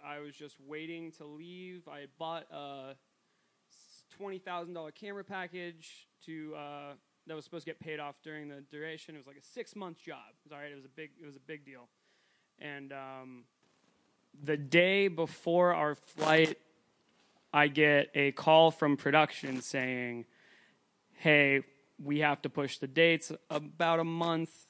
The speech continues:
so just sit tight." And granted, at, the, at that point, I'd already moved out and, like, had, had situated myself to be okay while I was in Guatemala.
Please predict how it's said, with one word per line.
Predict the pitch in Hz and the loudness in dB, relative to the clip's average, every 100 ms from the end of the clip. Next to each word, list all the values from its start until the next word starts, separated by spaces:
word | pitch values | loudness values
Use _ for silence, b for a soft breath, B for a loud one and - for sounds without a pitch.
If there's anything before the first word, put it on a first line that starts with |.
| _ | _
so | - 151 143 | -6 -2 -2
just | 143 143 135 - _ | -2 -6 -6 -12 _
sit | - 180 165 | -6 -2 -2
tight." | - 156 131 131 - | -2 -4 -2 -6 -4
And | 156 156 | -2 2
granted, | 170 170 151 143 | 2 2 0 -2
at, | 147 151 147 | -2 -2 -2
the, | 147 147 | -4 -2
at | 143 | -6
that | 143 - | -6 -8
point, | 135 127 | -8 -8
I'd | 123 | -8
already | 127 127 123 120 b b b b | -8 -10 -12 -14 b b b b
moved | - 131 123 | -10 -10 -6
out | 131 131 123 | -4 -4 -6
and, | 123 120 120 | -10 -14 -14
like, | 117 117 - - _ b b b b b _ _ | -16 -18 -20 -20 _ b b b b b _ _
had, | - 143 151 143 | -8 -2 -2 -2
had | 131 139 135 | -6 -6 -6
situated | - 185 170 156 139 | -4 -4 -2 -2 -2
myself | 135 123 147 135 - | -6 -6 -6 -6 -8
to | 139 | -10
be | 135 139 | -6 -4
okay | 131 127 143 131 | -6 -6 -4 -4
while | 123 123 127 127 | -6 -8 -8 -6
I | 123 | -8
was | 123 | -10
in | 123 | -12
Guatemala. | 120 123 123 147 143 127 | -12 -10 -10 -10 -10 -14